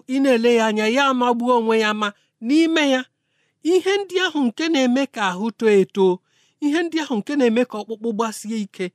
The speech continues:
ihe ndị ahụ nke na-eme ka ọbara gị sọọ nke ọma, ihe ndị ahụ nke na-eme ka ihe ndị nke dị ndụ, nke bụ na ọ bụrụ na ha dị ndụ, ọ pụtara na gị onwe gị dị ndụ. Ihe ndị ahụ nke na-egbusi ha bụ ihe anyị na-erite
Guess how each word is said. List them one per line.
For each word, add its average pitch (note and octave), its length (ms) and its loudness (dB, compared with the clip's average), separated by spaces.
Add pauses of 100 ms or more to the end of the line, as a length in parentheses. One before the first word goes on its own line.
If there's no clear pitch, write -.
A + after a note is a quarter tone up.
(460)
ihe D#4+ 220 -2
ndị F4 200 -6
ahụ D#4+ 220 -4
nke A3+ 200 -8
na-eme C#4 320 0
ka B3+ 140 -6
ọbara A3+ 340 0
gị A3+ 140 -8
sọọ B3+ 260 -2
nke G3 180 -8
ọma, G3+ 240 0 (360)
ihe F4+ 200 0
ndị F4+ 180 -4
ahụ D4 180 -2
nke E4+ 200 -6
na-eme D#4 340 0
ka D#3 160 -4 (360)
ihe E4 320 0
ndị E4+ 280 0
nke C#4+ 260 -2
dị C#4+ 200 -4
ndụ, C4 220 -4 (280)
nke A#3 360 -8
bụ C#4 160 -4 (320)
na G3+ 140 -6 (240)
ọ - 160 -6
bụrụ D#4 240 -4
na C#4 120 0
ha C4 200 -6
dị B3 160 -4
ndụ, G3 180 -6 (200)
ọ A3+ 160 -6
pụtara F#3 360 -4
na F3 180 -2
gị E3 180 -4
onwe G3 220 4
gị F3+ 160 0
dị E3 180 -2
ndụ. F3 240 -6 (360)
Ihe A3 220 -4
ndị B3+ 200 -4
ahụ A#3+ 200 -2
nke F#3+ 200 -6
na-egbusi G#3+ 640 -2
ha G3 120 -4 (320)
bụ F3 220 -12
ihe A3 300 0 (260)
anyị G#3 300 -2
na-erite F#3 420 -2